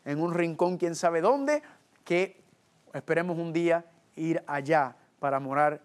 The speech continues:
con nuestro Dios. Y luego dice, ¿qué dice? Me quedó bueno. Se fue, regresó el quinto día. ¿Y qué hace el quinto día?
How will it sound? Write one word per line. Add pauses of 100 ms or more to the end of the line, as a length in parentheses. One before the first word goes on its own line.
(140)
con
nuestro
Dios. (300)
Y
luego
dice,
¿qué
dice?
Me
quedó (600)
bueno. (480)
Se
fue, (300)
regresó
el
quinto
día. (320)
¿Y
qué
hace
el
quinto
día?